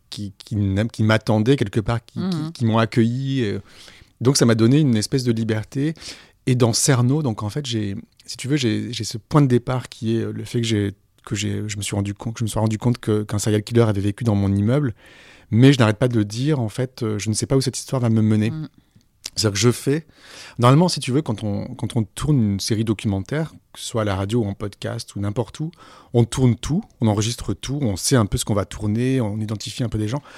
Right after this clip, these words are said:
Speaker 1: qu'on doit enregistrer. Et une fois qu'on a tout tourné, on monte, on découpe.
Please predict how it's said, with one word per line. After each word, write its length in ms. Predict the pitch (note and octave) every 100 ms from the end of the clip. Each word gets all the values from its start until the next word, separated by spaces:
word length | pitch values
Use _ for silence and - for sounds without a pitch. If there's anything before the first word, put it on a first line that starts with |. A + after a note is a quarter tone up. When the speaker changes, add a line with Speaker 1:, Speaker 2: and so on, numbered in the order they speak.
| - - - -
Speaker 1:
qu'on 100 | G2+
doit 180 | G2+
enregistrer. 640 | G2 G2 F#2+ G2+ - C#3 D#3+ - _ _ _
Et 60 | A#2+
une 100 | A#2
fois 120 | E3+
qu'on 120 | D#3
a 80 | A2+
tout 240 | G#2+ - E3
tourné, 460 | D#3 B2+ B2 D#3 - _ _ _ _ -
on 160 | D3 D3
monte, 460 | B2+ C3 C#3+ -
on 60 | A2+
découpe. 420 | A2+ - A2+ -